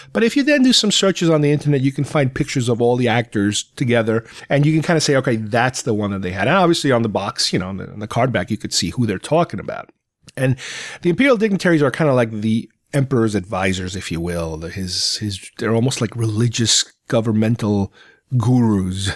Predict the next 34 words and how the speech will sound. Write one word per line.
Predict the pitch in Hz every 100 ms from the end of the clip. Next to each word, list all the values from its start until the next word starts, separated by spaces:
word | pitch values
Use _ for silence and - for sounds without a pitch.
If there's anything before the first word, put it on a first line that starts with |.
| - _ - - -
uh, | - 101
that | 101 95 -
kinda | 113 95
hang | 120 117
around | 107 101 101
the | 104
Emperor. | 98 104 98 - - -
You | 156
don't | 170 165
know | 160
much | 147 -
about | 127 123 127
them, | 123 127 131 156
you | 120
know, | 110 110
you | 117
don't | 117 120
know, | 120 117 127 110
from | - 113
watching | 113 131 147
the | 127
film, | 123 120 120
you, | 110 110 107 135 - 120 127 127
I |
mean, | 117 107
like | 101 110
I |
said, | - 101
you | 101
blink | 110 113
and | 107
you | 101
miss | 127 151 95
'em. | 85